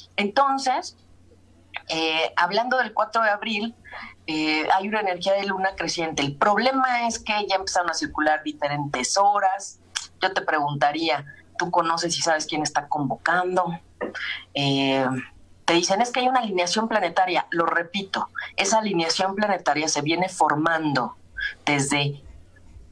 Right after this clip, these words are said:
pues, ¿qué te gusta? Octubre, noviembre de dos mil diecinueve. Ya, ya su acercamiento, ¿sí? Pero nosotros lo empezamos a trabajar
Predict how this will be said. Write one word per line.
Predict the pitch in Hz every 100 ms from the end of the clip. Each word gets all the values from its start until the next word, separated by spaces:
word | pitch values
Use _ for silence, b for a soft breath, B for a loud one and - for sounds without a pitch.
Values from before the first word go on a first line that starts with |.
| -
pues, | 139 131
¿qué | -
te | -
gusta? | 151 127 -
Octubre, | 110 - 147 139
noviembre | 120 131 139 143
de | 135
dos | 120
mil | 131 127
diecinueve. | 110 - 110 107 113 170 277 - - - - - - - -
Ya, | 131 151 147 143 -
ya | 156 160
su | -
acercamiento, | 156 147 147 - 143 156 160 165 170 226 302 - -
¿sí? | - 151 294 - B B
Pero | - 139
nosotros | 147 147 190 220 247 196
lo |
empezamos | 160 143 190 156 175 170
a | 151
trabajar | 139 123 123 147 151